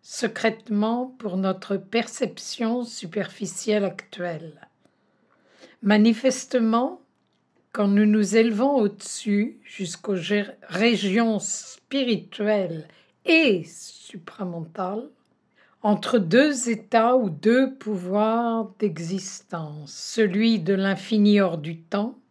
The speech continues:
et celui de l'infini qui déploie toutes choses en lui-même et les organise dans le temps. Ces deux états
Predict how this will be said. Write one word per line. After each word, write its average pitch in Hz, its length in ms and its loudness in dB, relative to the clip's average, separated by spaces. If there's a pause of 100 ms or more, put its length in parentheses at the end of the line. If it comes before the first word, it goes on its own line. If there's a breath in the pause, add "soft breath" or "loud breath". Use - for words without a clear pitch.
(160)
et 185 120 -6
celui 190 720 -2 (840 soft breath)
de 202 80 -2
l'infini 202 920 2 (440)
qui 202 160 -6
déploie 190 600 0
toutes 262 360 -6
choses 247 420 0
en 202 100 0
lui-même 196 720 0 (680 soft breath)
et 208 80 -2
les 190 320 4
organise 202 1000 2 (220)
dans 214 380 2
le 202 180 4
temps. - 360 -12 (560 loud breath)
Ces - 280 2
deux 269 600 0
états 226 580 0